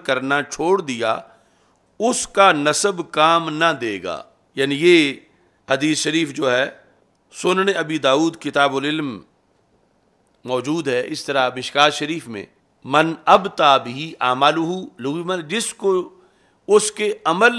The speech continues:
ने सुस्त रफ्तार कर दिया, अमल ने उसको पीछे छोड़ दिया, तो "लम युसरे बिही नसबुहु",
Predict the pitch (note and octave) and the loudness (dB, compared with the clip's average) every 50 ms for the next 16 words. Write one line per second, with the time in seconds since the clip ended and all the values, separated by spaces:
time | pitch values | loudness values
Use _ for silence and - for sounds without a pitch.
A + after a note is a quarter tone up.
0 | A#3 A3+ A3+ A3 G3+ F#3 - - A#3+ C4+ B3 - - G3+ G3+ G3 - - - F3 | -4 -2 -2 0 0 0 -2 -2 -2 -2 -2 -2 -2 0 0 0 0 -2 4 6
1 | E3+ E3+ D#3+ E3 - C#3+ B2+ A2+ A#2+ A#2+ A2 A2 G2 E2 - - _ _ _ _ | 6 6 6 4 -2 -4 -4 -4 -10 -8 -6 -6 -6 -6 -8 -14 _ _ _ _
2 | _ _ _ _ _ _ _ _ _ _ _ _ _ _ _ - E3 F#3+ A3+ C4+ | _ _ _ _ _ _ _ _ _ _ _ _ _ _ _ -4 -2 2 6 6
3 | C4+ C4+ D4+ C4 B3 - - - G#3 - - A#3 G#3+ - G#3 F#3+ C#3+ C#3+ D3 C#3+ | 6 6 4 -4 -6 -6 -4 -4 -4 -4 -4 -6 0 2 2 2 2 0 -4 -4
4 | C3 A#2 A#2+ A#2 A2+ G#2+ F#2+ F2+ - - _ _ _ _ _ _ _ _ _ _ | -6 -6 -10 -8 -6 -6 -6 -6 -8 -14 _ _ _ _ _ _ _ _ _ _
5 | _ _ _ _ _ _ _ _ _ _ _ - A2 A2+ A#2 C3+ F#3 A3 A3+ G3+ | _ _ _ _ _ _ _ _ _ _ _ -14 -12 -6 2 4 4 4 4 0
6 | F3 D3+ E3 G#3+ G3 - - D#3+ D#3+ A3 A3+ G#3 F3 E3 D3+ C#3 F3 F3 D3+ B2 | -6 -4 -4 -4 -2 -2 -4 -2 0 2 2 2 2 0 -6 -8 -8 -8 -8 -4
7 | A#2+ B2 B2+ B2 - D#3+ E3 E3 F3 F3+ E3+ E3+ E3+ E3+ | -2 -2 -2 -2 0 -2 -2 0 0 -2 -2 -2 -6 -8